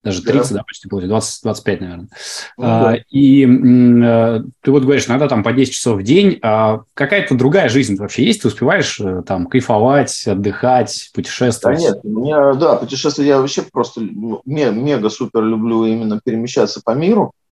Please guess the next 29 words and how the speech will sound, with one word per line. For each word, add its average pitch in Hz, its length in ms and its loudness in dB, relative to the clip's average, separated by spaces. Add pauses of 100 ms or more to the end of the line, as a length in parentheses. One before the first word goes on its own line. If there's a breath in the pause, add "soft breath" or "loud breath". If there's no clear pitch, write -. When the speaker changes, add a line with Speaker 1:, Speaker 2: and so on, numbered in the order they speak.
(300)
Speaker 2:
Очень 120 320 2
мне 95 140 -2
прям 98 200 -2
нравится 98 380 0
этот 92 220 -6
процесс. 131 420 -2
То 107 80 -4
есть 95 140 -4
я 90 80 2
был 98 380 -2 (120)
в, - 180 -18
там, 98 200 -2
не 92 80 -6
знаю, 101 260 -6 (140)
в - 60 -20
стран 98 420 -4
шестьдесят, 107 640 -4
наверное, 87 460 -2
и 101 40 -6
не, 110 120 -2
и 127 540 -2
далеко 139 380 0
не 123 100 -2
всегда 131 320 0
это, 98 180 0
Speaker 1:
У - 40 4
меня 180 220 4
Speaker 2:
э, 196 40 -2
Speaker 1:
пятьдесят. 170 540 2